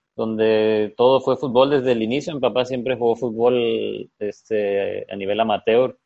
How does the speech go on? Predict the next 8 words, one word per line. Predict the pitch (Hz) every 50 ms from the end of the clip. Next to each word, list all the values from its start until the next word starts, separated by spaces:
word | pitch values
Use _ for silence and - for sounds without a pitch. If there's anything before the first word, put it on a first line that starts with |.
| _ _ -
Y, | 98 101 98 98 98 98 95 98 98 98 - - - - - -
y | - 104
bueno, | 101 104 110 117 123 117
yo | 110 110 113 117
desde | 113 110 -
chico, | - 120 120 117 131
mis | 123 120 110 -
primeros | - 110 104 104 107 113 123 131 123 110 104 101 - - -